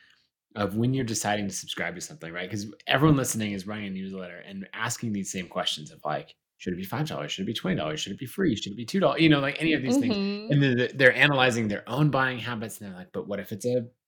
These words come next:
Speaker 1: a business versus a fitness versus," you know, any of these, like, what category I'm in. Um, what are those other things that you notice beyond price of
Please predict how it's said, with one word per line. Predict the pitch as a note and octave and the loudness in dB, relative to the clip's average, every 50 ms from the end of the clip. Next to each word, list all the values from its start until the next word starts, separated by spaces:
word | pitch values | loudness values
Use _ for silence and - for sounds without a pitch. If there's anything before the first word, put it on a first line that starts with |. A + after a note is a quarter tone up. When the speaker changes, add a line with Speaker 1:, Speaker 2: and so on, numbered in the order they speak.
| _ _ _ _ _ _ - | _ _ _ _ _ _ -4
Speaker 1:
a | B2 C3 | -2 -2
business | B2+ B2+ - - F3+ E3+ E3+ F3 C#3+ A2 G2 - - | -2 0 4 6 6 6 6 4 4 2 0 -2 -4
versus | G2+ G#2+ G#2+ G#2 - B2 A2+ B2+ | -6 -6 -6 -6 -6 -2 -2 0
a | B2+ B2 | 0 -2
fitness | - - C#3 - B2+ C3 A2+ G2+ - - | -2 -4 -4 -4 -4 -6 -10 -10 -8 -8
versus," | A2 A#2+ A2+ B2+ C3 A#2+ - - - - _ | -8 -6 -6 -6 -8 -10 -12 -18 -20 -8 _
you | A2 A2 A2 | -2 0 0
know, | - | 2
any | - C#3 D#3 E3 E3 D3+ | 4 8 10 10 10 10
of | C3 A2+ | 8 4
these, | A2+ G#2+ G2 - - - _ _ _ _ _ _ _ _ _ - | 0 -2 -4 -6 -8 -12 _ _ _ _ _ _ _ _ _ -6
like, | - G2+ G2 | -6 -4 -4
what | G2+ D#2+ - | -4 -6 -4
category | - - A2 G#2+ G#2+ F#2+ F#2 F#2 F#2 | -2 -2 -2 -2 -2 -2 -4 -4 -4
I'm | F2+ F2 E2+ | -4 -6 -8
in. | D#2+ F2+ G2 - _ _ _ _ _ _ _ _ _ _ _ _ _ _ - | -8 -10 -12 -16 _ _ _ _ _ _ _ _ _ _ _ _ _ _ -4
Um, | - G2 G2 G#2+ | -2 -2 2 4
what | B2+ D3+ F#3+ | 6 6 8
are | G3+ | 8
those | G3 F3 - | 8 6 6
other | - - A#2+ C3+ C#3 A#2 | 4 2 0 0 0 0
things | A#2+ A2+ A2+ G2 G2 | 0 0 -2 -2 -4
that | F2+ - | -6 -6
you | G#2 G2 | -4 -4
notice | F#2+ F#2+ G2+ G2+ F#2+ F2+ F#2+ - - - _ _ _ _ _ _ _ _ - - | -4 -4 -4 -6 -6 -8 -8 -12 -14 -16 _ _ _ _ _ _ _ _ -8 0
beyond | - G#2 G2 G2 G2 F#2+ - | 4 6 6 6 4 2 0
price | - - G2 G2+ F#2+ E2 - - - - - - | -2 -2 0 0 0 -2 -4 -6 -8 -8 -8 -6
of | A2 G2 F#2+ F#2 F2+ F2 E2+ E2 - | -4 -2 -2 -2 -4 -4 -8 -10 -16